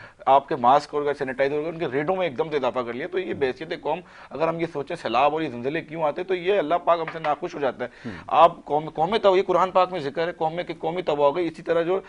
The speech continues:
Speaker 1: लेन देन में,
Speaker 2: हम्म।
Speaker 1: अ, दो नंबरी करते थे।
Speaker 2: बिल्कुल।
Speaker 1: तो यार, आप ये देखो कि यार, कितना कमा लोगे आप?
Speaker 2: हम्म।
Speaker 1: कितना आप कमा लोगे? जब आप एक, एक, एक लोग ही नहीं रहेंगे, तो आप किसको बेचोगे?
Speaker 2: बिल्कुल।
Speaker 1: तो यार, ये हमें तौबा करनी चाहिए इन सारी चीज़ों से। अपने जो,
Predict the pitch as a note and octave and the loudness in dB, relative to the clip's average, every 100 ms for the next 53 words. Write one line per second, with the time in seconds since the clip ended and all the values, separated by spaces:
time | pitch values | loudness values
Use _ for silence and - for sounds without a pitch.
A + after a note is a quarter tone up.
0 | - B2+ E3+ F#3+ G3 G#3+ G#3 G3+ F#3+ - | -10 0 0 6 6 6 0 0 -2 -8
1 | _ - G#2+ E2+ B2+ C3 C#3+ F3 E3 D#3+ | _ -16 -10 0 2 2 2 2 2 0
2 | B2+ - G#2 G#2+ G#2 G2 F3 F3+ F#3+ - | -2 -4 -8 -8 -12 -12 -6 0 2 4
3 | E3+ F3+ F3+ D#3+ F3 C#3+ B2 C#3 D3+ C#3+ | 4 4 -2 -2 0 0 -4 -6 -4 -4
4 | E3 E3 _ - A3 G#3+ E3+ C#3+ A#2 G#2+ | -4 -8 _ -6 2 2 4 2 2 -2
5 | G2 G#2+ F#2 E2+ - _ _ - F#3 A3+ | -6 -8 -10 -16 -20 _ _ -10 -4 4
6 | G#3 E3 C#3+ B2+ A2+ G#2+ G#2+ E3 D3+ E3+ | 4 4 2 0 -2 -4 -2 2 6 6
7 | E3 - D#3+ F3+ F#3 E3 - - _ D#3+ | 4 -8 -2 -2 -2 -14 -16 -20 _ -4
8 | D#3+ C#3+ F#3+ G3+ G#3 E3 D3 C#3+ D#3+ F3+ | -2 4 4 4 0 0 0 -4 -2 -2
9 | E3+ F3+ G3 C#3+ B2 A2+ A2 - - G2+ | -2 -4 -2 -2 -4 -8 -10 -18 -20 -16
10 | - F3+ G#3+ G3+ G3+ G3+ F3 F#3 F3+ C#3+ | -6 -2 0 0 2 2 2 0 -2 0
11 | E3 D#3 C3+ C3+ B2+ C3 D#3 C#3 C3+ C3 | 2 0 -2 -4 -6 -6 -6 -6 -6 -4
12 | C3 B2 D#3+ F3 D#3 D#3+ D#3 E3 | -6 -6 -8 -12 -10 -8 -4 -6